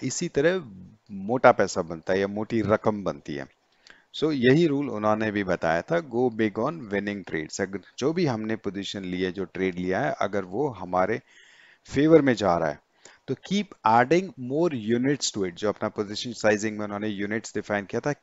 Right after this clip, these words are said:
keep adding more units to it by using trailing stop loss and the full of, and, and by following the position sizing rules।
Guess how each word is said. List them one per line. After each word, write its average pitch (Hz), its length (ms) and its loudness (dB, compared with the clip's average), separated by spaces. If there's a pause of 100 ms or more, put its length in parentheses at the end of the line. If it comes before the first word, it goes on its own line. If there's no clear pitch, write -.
keep 190 140 -2 (140)
adding 127 480 2
more 139 420 -2
units 117 340 -4
to 87 140 -6
it 85 380 -4
by 131 220 4 (340)
using 107 340 -6
trailing 104 360 0
stop 87 240 -4 (120)
loss 90 300 0
and 151 180 -6
the 147 100 -4
full 101 260 -6
of, 101 80 -6 (200)
and, 98 100 -4 (240)
and 95 140 -4
by 98 140 2
following 98 420 -2
the 135 140 -4
position 98 420 -8
sizing 87 380 -4
rules। 78 280 -12